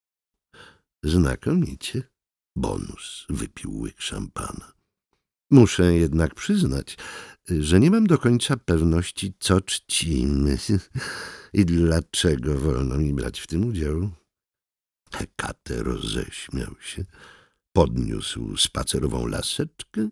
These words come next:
i wskazał na okno. „Czcimy widok, moja droga flądro, przecież ty, będąc rybą denną, możesz zwykle oglądać jedynie brzuch świata”.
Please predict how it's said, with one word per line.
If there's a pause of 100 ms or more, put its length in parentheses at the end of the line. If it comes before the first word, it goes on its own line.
i
wskazał
na (200)
okno. (1000)
„Czcimy
widok, (380)
moja
droga
flądro,
przecież
ty,
będąc
rybą
denną, (560)
możesz
zwykle
oglądać
jedynie
brzuch
świata”.